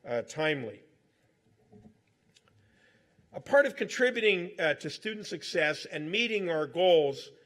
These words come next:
is by putting students first, uh, to give them so that they get the tools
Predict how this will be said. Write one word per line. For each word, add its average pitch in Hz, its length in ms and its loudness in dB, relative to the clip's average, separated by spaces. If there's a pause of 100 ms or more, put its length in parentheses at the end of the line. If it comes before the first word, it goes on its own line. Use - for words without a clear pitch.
(140)
is 143 120 -8
by 160 160 0
putting 190 320 -2
students 202 480 -8
first, 185 680 0 (360)
uh, 147 240 2
to 143 200 -10
give 180 320 0
them 165 440 2
so - 180 0
that 156 180 -4
they 190 140 0
get 180 260 -2
the 151 100 -12
tools 196 680 -4